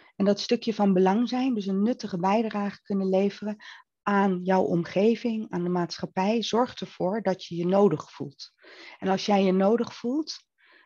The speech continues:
dan kun je daar een stuk van je geluksgevoel uithalen. Als je namelijk niet nodig bent, dan, dan, dan heb je geen doel in je leven, weet je? Dan, en zonder doel geen beweging.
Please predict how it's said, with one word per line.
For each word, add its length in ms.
dan 200
kun 200
je 80
daar 180
een 60
stuk 340
van 160
je 80
geluksgevoel 760
uithalen. 640
Als 120
je 80
namelijk 280
niet 180
nodig 400
bent, 420
dan, 320
dan, 380
dan 160
heb 140
je 60
geen 220
doel 240
in 140
je 80
leven, 380
weet 180
je? 80
Dan, 220
en 180
zonder 320
doel 180
geen 460
beweging. 680